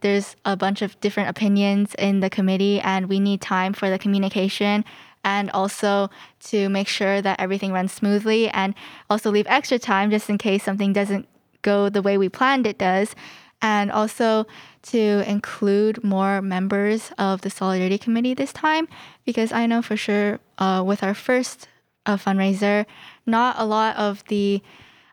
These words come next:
um, members knew about what we, what we were doing, because most of the planning was done by the executives in the, in this, in S S C. So with the next fundraiser that,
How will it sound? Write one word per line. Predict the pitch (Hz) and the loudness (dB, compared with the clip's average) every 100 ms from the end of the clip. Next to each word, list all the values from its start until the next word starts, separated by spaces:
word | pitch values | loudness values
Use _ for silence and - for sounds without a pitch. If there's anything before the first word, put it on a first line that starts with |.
| - | -2
um, | 208 196 185 190 - | 0 0 -2 -6 -4
members | 208 214 214 208 208 | 0 2 2 0 -2
knew | 196 202 208 | -2 0 0
about | 202 196 190 | 0 -2 -2
what | 208 208 | -4 -4
we, | 185 185 - | -6 -6 -4
what | 202 | -2
we | 202 | 0
were | 196 190 | 0 0
doing, | 202 196 226 269 294 | 0 0 0 0 -2
because | 214 - 202 202 | -4 -2 -2 -2
most | 202 196 214 | -2 -2 -2
of | |
the | 202 | -4
planning | - 190 185 190 | -4 -2 -2 -2
was | 190 196 | -2 -2
done | 185 180 190 | -2 0 0
by | 185 | -2
the | 185 185 | -4 -6
executives | 190 - 185 233 240 247 254 - | -6 -6 -4 -2 0 0 -2 -6
in | 214 202 202 | -2 0 0
the, | 196 190 185 - - - _ _ - | 0 0 -2 -6 -20 -20 _ _ -2
in | |
this, | 202 196 _ - | 0 -2 _ -2
in | 202 196 196 - - | 0 0 -2 -10 -2
S | 208 208 | 0 2
S | 202 | 0
C. | - 220 233 262 - - - _ | 2 2 2 -2 -10 -20 -20 _
So | - 226 208 202 202 - - - | -2 0 2 0 -2 -14 -12 -2
with | 247 - | 0 0
the | 233 | 0
next | 226 285 - | 2 0 0
fundraiser | 247 220 220 220 | 0 2 2 0
that, | 202 | -2